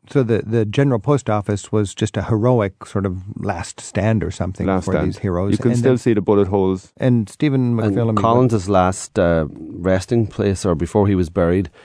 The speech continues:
Speaker 3: his body lay in state in, uh, City Hall in Dublin.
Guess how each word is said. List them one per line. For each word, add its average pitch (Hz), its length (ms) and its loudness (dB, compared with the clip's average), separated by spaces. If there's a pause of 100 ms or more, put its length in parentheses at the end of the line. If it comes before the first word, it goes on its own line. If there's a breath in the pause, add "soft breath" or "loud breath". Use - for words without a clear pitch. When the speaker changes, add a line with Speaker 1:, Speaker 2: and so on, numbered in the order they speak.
(140 loud breath)
Speaker 3:
his 95 160 -2
body 98 300 2
lay 92 220 2
in 90 100 2
state 87 480 -2
in, 87 260 -2
uh, 80 120 -2
City 95 220 0
Hall 85 260 2
in 95 80 2
Dublin. 92 320 2